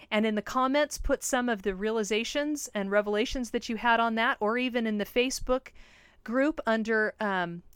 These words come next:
on this post, we'd love to hear your thoughts and insights, on perhaps some knowledge that you need, that you've been avoiding out of fear, that you're now gonna tackle and gain the knowledge that will truly set you free.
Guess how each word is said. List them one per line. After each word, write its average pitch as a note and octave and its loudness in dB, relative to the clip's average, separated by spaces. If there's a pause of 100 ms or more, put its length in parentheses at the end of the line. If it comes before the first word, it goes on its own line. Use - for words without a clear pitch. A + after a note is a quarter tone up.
on A#3 6
this A#3 2
post, - 0 (880)
we'd B3 0
love A3 6
to A#3+ -4
hear B3 2
your A3 0
thoughts A3 2
and G#3 -4
insights, G3+ -2 (440)
on A3+ 8 (200)
perhaps B3+ 8
some A#3 2
knowledge A#3+ 2
that G3+ 0
you A#3+ -2
need, A#3 -2 (280)
that A3 0
you've G#3+ -2
been G#3+ 4
avoiding G3+ -2
out F3+ -2
of F3+ -4
fear, A3 -2
that G#3 -2
you're G3 -2
now F#3 2
gonna F#3 -2
tackle D4 2 (400)
and G#3 2
gain B3 2
the A#3+ -2
knowledge G3+ 0 (260)
that G3+ 0
will G3 2
truly A3+ -4
set G#3 -2
you G#3 -4
free. G3+ -4